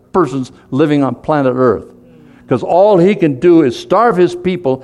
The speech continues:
and build up the military and the nuclear. Everything goes into that, and the people, I'm telling you folk, this is a fact, there are thousands of people that are dying every year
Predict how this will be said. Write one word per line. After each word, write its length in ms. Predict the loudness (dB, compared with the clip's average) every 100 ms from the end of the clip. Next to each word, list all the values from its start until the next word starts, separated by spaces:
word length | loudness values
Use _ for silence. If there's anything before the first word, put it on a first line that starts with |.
| -10
and 180 | -6 -2
build 240 | 0 2 0
up 160 | -2
the 60 | -2
military 640 | 0 0 0 0 0 -4 -12 -12
and 120 | -4 0
the 80 |
nuclear. 520 | 2 0 -2 -6 -8 -14 _ -20 -20 _ _ _ _ _ -6
Everything 600 | 0 2 4 2 2 2
goes 220 | 2 2 2
into 220 | 2 2
that, 320 | 2 0 -2
and 200 | -2 0
the 60 | 0
people, 380 | 0 -2 0 2
I'm 260 | 0 -2 -4
telling 320 | 0 2 2
you 60 | 0
folk, 440 | 2 0 0 -8
this 140 | -8
is 60 | -4
a 160 | -4 -4
fact, 640 | -10 _ -2 -2 -4 -10 -20 -20 -2
there 220 | 2 2
are 80 | 0
thousands 720 | -4 -2 0 0 0 -6 -4
of 240 | -6 -4
people 240 | -6 -4 -4
that 100 | -4
are 80 |
dying 640 | -6 -6 -2 0 0 0 -4 -12
every 440 | -2 0 0 -2 -4
year 640 | -4 -8 0 2 2 0